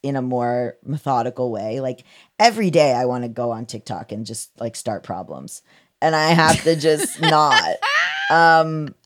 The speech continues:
Speaker 1: and that's hard. And, like, I've made bad decisions because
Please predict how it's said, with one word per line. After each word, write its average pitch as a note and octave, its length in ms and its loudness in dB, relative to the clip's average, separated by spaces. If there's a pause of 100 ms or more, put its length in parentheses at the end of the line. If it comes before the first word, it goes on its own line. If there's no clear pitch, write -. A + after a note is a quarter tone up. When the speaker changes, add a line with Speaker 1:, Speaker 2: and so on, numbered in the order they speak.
(100)
Speaker 1:
and F#3 160 0
that's F#3+ 260 4
hard. F#3 680 4
And, F3 200 2
like, E3+ 300 2
I've D#3+ 280 2
made E3+ 340 2
bad D#3+ 360 2
decisions F3+ 680 -2
because D#3+ 640 2